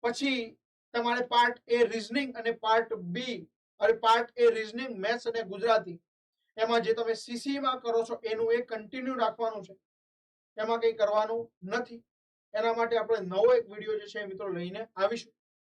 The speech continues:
બરાબર? તો આ તમારે ધ્યાન રાખવાનું છે. પાર્ટ બી માં તમારે શું તૈયાર કરવાનું એ આપણે ચર્ચા કરી. તો મળીશું મિત્રો આવા અવારનવાર વીડિયો સાથે.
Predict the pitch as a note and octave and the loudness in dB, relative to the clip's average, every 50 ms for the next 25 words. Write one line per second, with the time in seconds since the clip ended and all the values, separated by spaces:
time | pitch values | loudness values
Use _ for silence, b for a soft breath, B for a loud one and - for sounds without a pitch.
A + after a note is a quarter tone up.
0 | _ _ _ - G#3+ A3+ B3+ C4 B3+ B3+ B3+ A3+ G#3+ G#3+ G#3+ A3 G#3+ G#3 G3+ G3 | _ _ _ -2 0 0 2 0 0 -2 0 0 0 0 0 -2 -4 -2 -2 -2
1 | F3 F#3 F#3 F#3 F3+ E3+ E3+ - E3+ E3+ - F#3 - - - A#3 B3 C#4+ C#4+ C#4+ | 0 -2 -2 -2 -4 -6 -8 -8 -10 -12 -12 -12 -10 -2 2 4 4 4 4 2
2 | A#3+ C4+ C4+ C#4 C4+ C4+ C4+ C4 C4 B3+ - - C4+ C4+ - B3 B3 C4 C4+ C4 | -2 -2 0 0 0 0 0 -2 -2 -2 -2 -6 -6 -2 0 4 4 6 4 4
3 | C4 C4+ C4 C4+ C4 C4 C4 B3+ A#3 A3+ A#3 A3+ A#3 - A#3 A3+ - A3 C4 C4 | 2 2 0 0 0 -2 0 0 0 -2 -2 -4 -4 -2 -2 -2 0 0 -2 -2
4 | B3+ C4 C4 C4+ - _ _ _ _ _ _ _ _ _ _ _ - G#3+ G3+ G3 | -2 -4 -6 -8 -12 _ _ _ _ _ _ _ _ _ _ _ -8 -6 -2 0
5 | G#3 A3+ B3+ C#4 A#3+ C4+ C4 C4 C4 C4 C4 B3 A#3 A#3 A#3 A3+ A#3 A#3 A#3 A#3 | 2 2 2 0 -4 -4 -6 -4 -2 2 4 4 4 4 2 2 2 2 2 2
6 | A#3 A#3 A#3 A#3 A3+ G#3+ G#3 G#3 A3 G#3+ G#3 F#3+ F#3+ F#3 G#3 A3+ A3+ A3+ A3+ A3+ | 2 2 0 0 0 -2 -2 -2 -2 -2 -2 -4 -6 0 2 2 4 4 2 -4
7 | F3 E3 | -4 -6